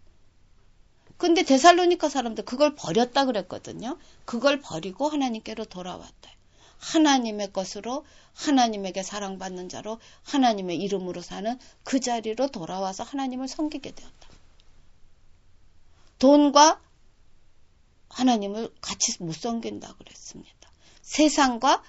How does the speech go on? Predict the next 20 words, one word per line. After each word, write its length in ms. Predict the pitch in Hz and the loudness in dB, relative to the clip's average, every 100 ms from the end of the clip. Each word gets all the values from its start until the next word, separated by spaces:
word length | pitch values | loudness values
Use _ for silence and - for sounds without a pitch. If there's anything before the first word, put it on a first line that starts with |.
| _ | _
하나님을 520 | - 240 202 190 214 | -4 -2 -2 -6 -10
같이 400 | - 202 - 247 | -10 -6 -2 -2
사랑할 520 | 233 - 269 240 208 | -4 -4 -4 -4 -6
수가 360 | 202 - - - | -10 -14 -16 -18
없습니다. 800 | - - - - - - - - - - - _ _ - _ _ _ - - _ _ _ - _ _ _ _ - _ _ _ _ _ - | -18 -18 -18 -16 -18 -20 -20 -20 -20 -20 -20 _ _ -20 _ _ _ -20 -20 _ _ _ -20 _ _ _ _ -20 _ _ _ _ _ -16
섬기는 600 | - - 370 339 330 311 | -6 2 4 6 6 6
건 180 | 277 269 | 4 2
돈하고 480 | 190 202 202 196 196 | 0 0 -2 -6 -8
하나님이었잖아요. 920 | 202 185 175 175 165 165 - - - - _ _ | -6 -4 -4 -4 -6 -8 -12 -14 -16 -20 _ _
우린 240 | - 185 185 | -10 -6 -4
돈을 400 | 185 196 214 190 | -2 0 0 0
위해서 220 | 175 165 | -2 -2
뭐든지 460 | 160 156 156 151 160 | -4 -4 -6 -10 -16
해요. 160 | - - _ _ _ _ | -20 -20 _ _ _ _
또 160 | - 294 | 0 0
사랑은 580 | - - 311 254 277 359 - - - | 0 0 2 2 0 -4 -8 -20 -18
세상과 800 | - 320 320 - 254 220 226 233 | -2 2 2 2 -2 0 0 0
세상 360 | 269 262 240 | -4 -4 -4
것을 260 | 208 185 185 | -6 -8 -8
사랑하면 580 | 190 180 175 180 233 | -10 -10 -10 -8 -6